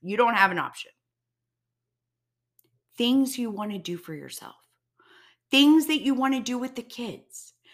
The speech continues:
things that need to be done at home or for work, all of those things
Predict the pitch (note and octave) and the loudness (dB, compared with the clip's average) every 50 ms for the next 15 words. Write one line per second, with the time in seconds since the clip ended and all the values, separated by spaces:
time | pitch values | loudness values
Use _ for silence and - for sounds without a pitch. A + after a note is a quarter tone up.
0 | - - - _ _ - C4+ C#4+ D4+ D#4 D#4+ D#4+ D4+ D#4 D4+ C#4 G#3+ B3 C4 C4 | -20 -20 -20 _ _ 4 6 6 6 6 6 4 2 0 -2 -4 -2 -2 -4 -4
1 | C4 - C4+ G#3+ B3+ B3 G3 A#3 A#3 A#3 A#3+ G#3 - - - - B3+ A#3+ A3 F3+ | -4 -4 -4 -2 -2 -2 0 0 0 0 0 -4 -6 -8 -4 -2 -2 0 0 0
2 | D#3+ D3 C#3+ - - D#3 E3+ E3 - F#3+ F#3 F3+ F3 E3 G3+ A3+ G#3+ E3+ - - | -2 -4 -6 -8 -8 -8 -8 -8 -6 -6 -6 -6 -4 -2 0 0 0 0 -2 -6
3 | - _ _ _ _ - F#3 G#3 A3+ B3+ C#4 D4 D4+ E4 E4 E4 - B3 A3+ A3+ | -12 _ _ _ _ 2 4 6 6 6 6 4 2 -2 -4 -2 -2 -2 -2 -2
4 | A3+ A3 - - E3 D3 C3 C3 B2+ C3+ D#3+ - - | -4 -8 -12 -10 -10 -8 -8 -8 -8 -10 -10 -12 -14